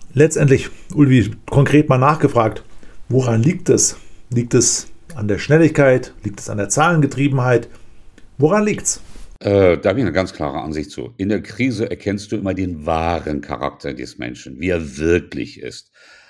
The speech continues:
Speaker 2: Also Corona, ja klar, das hat manche Sachen erleichtert, das hat manche Sachen erschwert. Man sieht ja, was alles dadurch möglich geworden ist.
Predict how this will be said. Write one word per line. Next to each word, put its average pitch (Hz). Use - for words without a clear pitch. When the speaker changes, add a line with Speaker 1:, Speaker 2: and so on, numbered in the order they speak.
Speaker 2:
Also 80
Corona, 76
ja 69
klar, 69
das 73
hat 73
manche 73
Sachen 69
erleichtert, 76
das 71
hat 67
manche 69
Sachen 60
erschwert. 71
Man 67
sieht 76
ja, 69
was 67
alles 73
dadurch 67
möglich 73
geworden 65
ist. 82